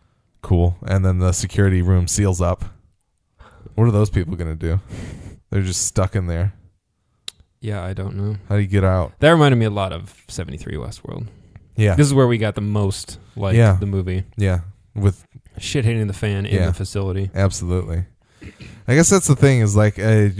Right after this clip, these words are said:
Speaker 1: why, why would Ford want them sealed off? And some people were like, "Well, they're kinda innocent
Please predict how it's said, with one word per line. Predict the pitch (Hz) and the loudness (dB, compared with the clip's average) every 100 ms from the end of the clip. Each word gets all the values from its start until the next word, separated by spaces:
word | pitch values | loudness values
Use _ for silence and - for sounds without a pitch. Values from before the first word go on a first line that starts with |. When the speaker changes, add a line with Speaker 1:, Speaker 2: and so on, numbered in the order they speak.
| 104 | -2
Speaker 1:
why, | 95 104 110 110 | 2 4 4 4
why | 110 101 113 | 4 4 4
would | 113 107 | 4 4
Ford | - 110 107 101 92 | 4 4 4 4 2
want | 98 98 | 0 0
them | 98 95 | -2 -2
sealed | - 98 92 87 | -4 -2 -2 -2
off? | 87 87 - | -2 -2 -4
And | 92 | -6
some | - 113 | -4 -4
people | 110 104 98 | -4 -2 -2
were | 92 92 | 0 -2
like, | 92 90 | -2 -2
"Well, | 101 98 | -4 -2
they're | 98 | -4
kinda | - 104 95 80 | -4 -4 -4 -6
innocent | 92 87 90 82 | -6 -6 -6 -8